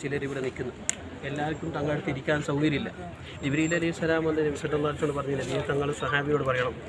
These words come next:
യാ അയ്യുഹല്ലദീന ആമനു, ഓ സത്യവിശ്വാസികളെ, ഇദാ ഖീല ലക്കും, നബി തങ്ങൾ നിങ്ങളോട് പറഞ്ഞാൽ, തഫസ്സഹു, നിൽക്കുന്ന ബദരീങ്ങളുണ്ട്, അവർക്കും അകത്തിരിക്കാൻ സൗകര്യം കൊടുക്കണമെന്ന് പറഞ്ഞാൽ,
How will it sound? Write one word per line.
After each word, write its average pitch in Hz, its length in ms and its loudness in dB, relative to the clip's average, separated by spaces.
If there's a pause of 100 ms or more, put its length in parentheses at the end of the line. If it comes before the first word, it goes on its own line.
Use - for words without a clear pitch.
(360)
യാ 143 80 6
അയ്യുഹല്ലദീന 139 760 2
ആമനു, 131 520 0
ഓ - 20 -4
സത്യവിശ്വാസികളെ, 127 920 -4 (500)
ഇദാ 143 280 4 (140)
ഖീല 160 180 6
ലക്കും, 151 420 2
നബി 139 200 2
തങ്ങൾ 160 320 6
നിങ്ങളോട് 156 420 8
പറഞ്ഞാൽ, 131 400 4 (600)
തഫസ്സഹു, 151 520 2
നിൽക്കുന്ന 139 580 4
ബദരീങ്ങളുണ്ട്, 131 600 2 (500)
അവർക്കും 180 520 2
അകത്തിരിക്കാൻ 160 760 4
സൗകര്യം 156 500 2
കൊടുക്കണമെന്ന് 139 440 4
പറഞ്ഞാൽ, 127 320 0